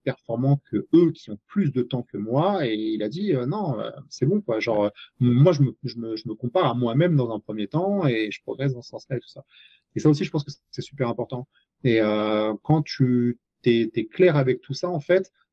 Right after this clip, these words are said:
bah, tu vas accepter plus l'erreur. Si t'acceptes plus l'erreur, tu vas progresser sur toutes tes erreurs, et cetera, et cetera. Et du coup, ça te fera progresser, je pense. Euh, sur la bankroll, la gestion de bankroll, il y aurait suffisamment de trucs là-dessus, et je sais, et moi-même, je les, je les connais pas. Donc, euh, ça, j'ai l'impression que c'est un peu propre à chacun, et, euh,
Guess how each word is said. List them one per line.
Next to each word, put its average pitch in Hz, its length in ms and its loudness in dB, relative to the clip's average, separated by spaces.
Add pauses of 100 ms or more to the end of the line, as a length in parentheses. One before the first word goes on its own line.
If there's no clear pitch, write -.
bah, 123 80 -2
tu - 160 -4
vas 143 80 4
accepter - 320 0
plus - 240 -10
l'erreur. 147 420 -2 (220)
Si - 80 -20
t'acceptes - 280 -6
plus 113 220 -4
l'erreur, 123 240 2
tu - 140 -8
vas 113 140 0
progresser 120 440 0
sur 117 220 -6
toutes - 100 -20
tes 104 180 -4
erreurs, 120 280 2 (100)
et 135 80 -4
cetera, 104 300 -4
et 101 40 -2
cetera. 110 460 2
Et 120 60 2
du 101 160 -8
coup, - 80 -12
ça - 120 -8
te - 60 -16
fera - 140 -14
progresser, 101 420 -4
je 107 80 2
pense. 104 300 -8 (420)
Euh, - 160 -4
sur - 180 0
la 113 120 4
bankroll, 120 480 4
la 110 80 2
gestion 107 240 -6
de 107 40 -4
bankroll, 113 260 0
il - 20 2
y - 20 0
aurait 98 140 -2
suffisamment 107 480 -4
de 101 80 -4
trucs - 180 -12
là-dessus, 110 460 2
et - 20 4
je 101 140 -2
sais, 98 580 2
et 113 120 2
moi-même, 123 680 4
je 107 80 -6
les, 104 200 -2
je - 140 -6
les 120 60 -2
connais 107 220 -2
pas. 127 240 0 (340)
Donc, 107 240 -2
euh, 107 60 0
ça, 120 160 2
j'ai 110 60 0
l'impression 104 320 -2
que - 40 -12
c'est - 80 -6
un 101 60 -2
peu - 120 -8
propre - 340 -8
à 98 40 -4
chacun, 110 640 -2
et, 101 200 0
euh, 104 340 -4